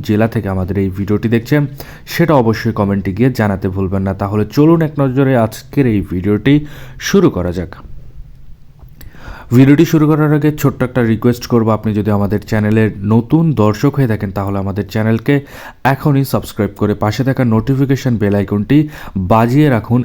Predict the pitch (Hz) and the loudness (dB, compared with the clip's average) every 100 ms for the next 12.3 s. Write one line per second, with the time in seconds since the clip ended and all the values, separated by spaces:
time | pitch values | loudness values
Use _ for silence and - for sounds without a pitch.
0 | - 117 113 120 123 123 123 123 104 92 | 0 0 2 0 0 0 0 0 -2 -4
1 | 95 98 101 107 104 110 107 - - 127 | -2 -4 -4 -4 -2 -2 -4 -6 0 2
2 | 131 135 110 113 113 - - - - - | 2 0 2 0 -2 -10 -20 -20 -20 -20
3 | - - - - - 87 110 107 107 117 | -20 -20 -20 -20 -10 -2 2 2 4 4
4 | 139 143 156 - 117 107 135 135 - - | 6 4 0 0 0 0 -2 -2 -4 0
5 | 139 113 92 92 90 101 - 95 92 110 | 2 2 0 -4 -4 -6 -6 -6 -2 0
6 | 117 117 139 151 156 151 131 131 135 113 | 0 2 2 2 0 -2 0 2 0 0
7 | 101 110 113 107 110 107 95 98 95 98 | -2 0 0 -2 -2 -4 -4 -2 -2 -2
8 | 98 104 131 135 - - - - 139 143 | -2 -2 0 0 -2 -12 -10 0 0 2
9 | 127 117 - 104 104 - 123 123 117 113 | 0 2 0 -2 -2 -4 -2 -2 -2 -2
10 | 98 95 87 101 101 101 98 98 104 110 | -2 -4 -4 -6 -4 -4 -4 -2 0 2
11 | 107 113 110 113 117 127 147 151 - - | 2 2 2 0 0 0 0 -2 -12 -4
12 | - 120 | 0 2